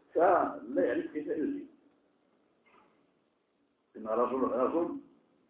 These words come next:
جاء المسجد، يعني، ر-، ر-، بمصر، فلما قال له:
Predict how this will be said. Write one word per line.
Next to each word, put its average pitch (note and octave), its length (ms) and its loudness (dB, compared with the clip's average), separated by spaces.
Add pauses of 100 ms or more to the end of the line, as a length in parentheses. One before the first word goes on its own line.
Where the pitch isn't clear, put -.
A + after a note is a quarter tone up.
(220)
جاء D3 300 4
المسجد، C#3 600 0 (180)
يعني، D3+ 460 2
ر-، - 200 -6 (240)
ر-، B2 640 0
بمصر، - 400 2 (1600)
فلما A#2+ 360 2
قال C3+ 220 6
له: B2+ 320 4